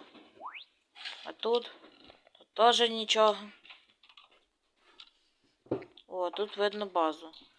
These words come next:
Я і того, Олега. І тут що? Тут нічого. Якийсь паркан великий. А тут? О. Якась їдальня ніби.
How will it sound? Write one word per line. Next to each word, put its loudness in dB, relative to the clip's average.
Я 0
і -4
того, 4
Олега. 4
І -18
тут -8
що? -2
Тут -12
нічого. -4
Якийсь -8
паркан -8
великий. -16
А -18
тут? -12
О. -10
Якась -4
їдальня 2
ніби. -10